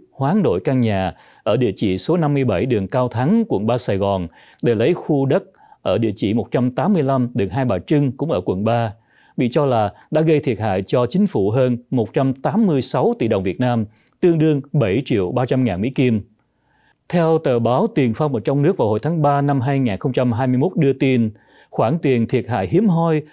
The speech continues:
mà bà Đào Thị Hương Lan phải gánh chịu, đó là một trương mục ngân hàng có khoảng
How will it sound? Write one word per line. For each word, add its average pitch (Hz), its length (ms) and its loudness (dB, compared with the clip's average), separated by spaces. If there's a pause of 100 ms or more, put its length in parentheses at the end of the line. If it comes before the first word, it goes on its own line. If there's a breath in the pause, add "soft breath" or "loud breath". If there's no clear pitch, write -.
mà 120 120 0
bà 104 340 0 (160)
Đào 110 340 0
Thị 101 140 -2
Hương 147 180 0
Lan 135 220 0
phải 95 200 -4
gánh 175 180 0
chịu, 98 320 0 (320 loud breath)
đó 190 120 2
là 139 220 2
một 113 220 0 (100)
trương 175 180 2
mục 120 160 0
ngân 160 180 0
hàng 113 340 0 (360 soft breath)
có 190 100 0
khoảng 113 320 -2